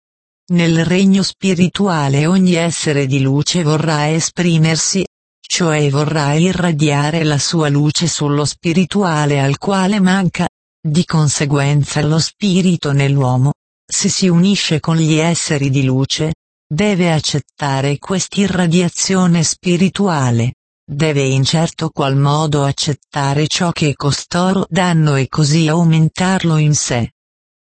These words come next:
E nuovamente lui stesso vorrà dare e questo all'anima che lo ospita, che si forma rispettivamente per diventare a sua volta idonea per l'accettazione di luce.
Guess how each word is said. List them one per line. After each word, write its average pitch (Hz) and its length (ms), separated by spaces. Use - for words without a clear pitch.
E 151 100
nuovamente 151 760
lui 170 380
stesso 175 600
vorrà 185 360
dare 160 480
e 165 100
questo 143 460
all'anima 160 640
che 180 200
lo 151 160
ospita, 139 680
che 220 160
si 208 200
forma 165 460
rispettivamente 151 1300
per 170 180
diventare 165 840
a 175 80
sua 180 320
volta 151 440
idonea 143 640
per 175 200
l'accettazione 160 1120
di 135 140
luce. 131 500